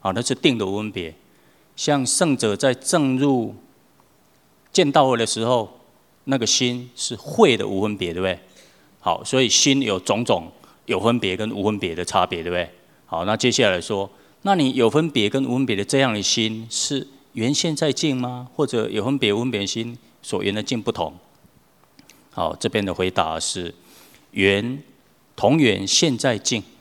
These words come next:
嗯，那为什么是缘现在境呢？好，它依三个原因来说，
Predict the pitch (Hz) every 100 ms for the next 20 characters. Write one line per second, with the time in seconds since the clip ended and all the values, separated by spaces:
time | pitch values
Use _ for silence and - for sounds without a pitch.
0 | - - - _ - - 147 196 202 -
1 | 120 120 151 139 117 117 147 127 131 110
2 | 123 104 98 104 - _ - 85 80 -
3 | 101 92 98 92 95 - _ _ _ _
4 | _ - - 101 98 90 - _ _ _
5 | _ _ _ _ - 85 87 98 82 82
6 | - 87